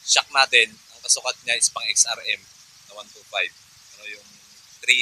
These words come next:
hundred ten millimeters yata. Ano, yun yata yung kanyang kasukat. Siyempre, kung gusto nyong i-lower, mas ma-, ano, mas mababa. Mga two, two seventy, ganun, two eighty millimeters. Ito kasi three ten. Medyo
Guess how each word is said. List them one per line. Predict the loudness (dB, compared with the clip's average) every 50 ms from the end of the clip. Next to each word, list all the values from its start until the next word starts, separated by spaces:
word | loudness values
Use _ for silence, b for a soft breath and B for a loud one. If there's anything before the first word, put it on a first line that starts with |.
| 0 -6
hundred | -8 -10 -12 -16 -14 -14
ten | -14 -16 -16
millimeters | -14 -14 -16 -16 -16 -18 -18 -18 -16 -14 -10 -6 -6
yata. | -6 -8 -8 -14 -18
Ano, | -18 -20 -20 -20 -20 -20 -20 -20 -20 -20 -20 -20 -20 -20 -20 -20 -20 -20 -20 -20 -20 -20 -20 -20 -20 -20 -20 -20 -20 -16 -16 -12
yun | -8 -6 -6
yata | -6 -6 -8
yung | -10 -10 -10
kanyang | -12 -12 -12 -14 -20
kasukat. | -14 -12 -12 -12 -12 -12 -16 -16 -16 -18 -20 -20 -20 -20 -20 -20
Siyempre, | -16 -10 -8 -8 -8
kung | -6 -6
gusto | -6 -6 -6 -6
nyong | -10 -14 -16 -16
i-lower, | -14 -12 -12 -10 -6 -4 -4 -4 -4 -8 -20 -20 -20 -20 -20 -20 -20 -20 -20 -14
mas | -10 -10 -10 -8 -8
ma-, | -10 -12 -12
ano, | -14 -16
mas | -14 -10 -10 -10 -10
mababa. | -10 -12 -12 -12 -12 -14 -18 -20 -20 -20 -20 -20 -18
Mga | -14 -12 -12 -12 -14 -16
two, | -20 -20 -20 -20 -20 -20 -20 -20 -20 -20 -20 -18 -8
two | -4
seventy, | -2 -2 -2 -2 -4 -6 -10 -12 -12 -14 -12 -12
ganun, | -14 -16 -18 -20 -20 -20
two | -20 -18
eighty | -18 -18 -18 -20 -20 -20 -20 -20 -20 -20 -20 -20 -20 -20 -20 -20 -16
millimeters. | -14 -14 -14 -14 -18 -20 -20 -20 -20 -18 -16 -14 -14 -16 -18 -20 -20 -20
Ito | -18 -12 -8
kasi | -8 -8 -6
three | -4 -4 -4 -4 -2
ten. | -2 -4 -4 -6 -16 -20 -20 -20 -20 -20 -20 -20 -20 -20 -20 -20 -20 -20 -20 -20 -20 -20 -20 -20
Medyo | -20 -20 -20